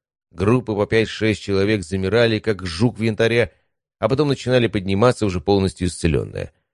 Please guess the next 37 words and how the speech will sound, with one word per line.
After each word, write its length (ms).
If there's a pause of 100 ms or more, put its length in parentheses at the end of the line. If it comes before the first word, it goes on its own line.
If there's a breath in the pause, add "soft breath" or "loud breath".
(180)
К 60
стрельбе 400
уже 260
подключился 580
и 60
Матвей, 580
а 140
также 300
несколько 340
бойцов, 480 (340)
сопровождавших 800
раненых, 480
значит, 300
монстры 320
подбираются 580
всё 160
ближе 340
к 40
госпиталю. 600 (480)
Боюсь 400
представить, 460
что 140
сейчас 320
происходит 540
на 120
улицах 340
города, 520 (460)
так 140
как 100
стрельба 420
уже 200
была 240
слышна 380
буквально 440
со 160
всех 200
сторон. 400